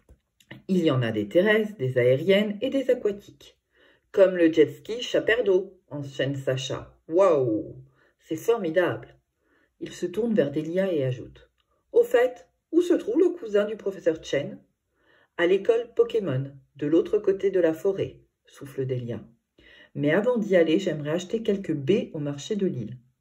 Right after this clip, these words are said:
Vous avez raison, elles sont célèbres pour leur saveur incomparable, acquiesce le conducteur en garant le pousse-pousse devant un étalage.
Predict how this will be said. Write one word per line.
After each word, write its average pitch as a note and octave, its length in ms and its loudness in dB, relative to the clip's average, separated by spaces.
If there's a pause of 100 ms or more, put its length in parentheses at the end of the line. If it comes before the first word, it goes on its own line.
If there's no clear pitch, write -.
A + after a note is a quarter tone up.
(680)
Vous F3+ 140 0
avez G3+ 180 6
raison, F#3+ 460 0 (400)
elles F3 160 -2
sont F#3 160 -6
célèbres G3+ 640 4
pour C#3+ 160 -2
leur C#3+ 140 2
saveur F#3+ 540 4
incomparable, F#3 840 -4 (680)
acquiesce E3 460 2
le D3 80 -2
conducteur C#3+ 720 0 (360)
en D#3+ 160 -4
garant D#3+ 540 2
le E3+ 180 -4
pousse-pousse F#3 480 -8
devant D3 240 -2
un C3 120 -2
étalage. - 760 -8